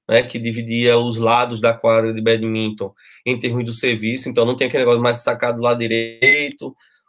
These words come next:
ou receber do lado direito, ou do esquerdo. Não tem mais isso,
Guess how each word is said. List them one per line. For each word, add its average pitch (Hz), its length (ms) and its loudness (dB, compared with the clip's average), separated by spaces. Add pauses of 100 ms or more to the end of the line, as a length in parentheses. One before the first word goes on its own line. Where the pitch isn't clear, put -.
(120)
ou 117 240 -2
receber 117 500 0
do 113 60 0
lado 110 140 4
direito, 117 400 -2
ou 123 80 -8
do 117 80 -6
esquerdo. 131 680 -2 (260)
Não 131 160 2
tem 135 120 0
mais 147 260 4
isso, 110 320 -4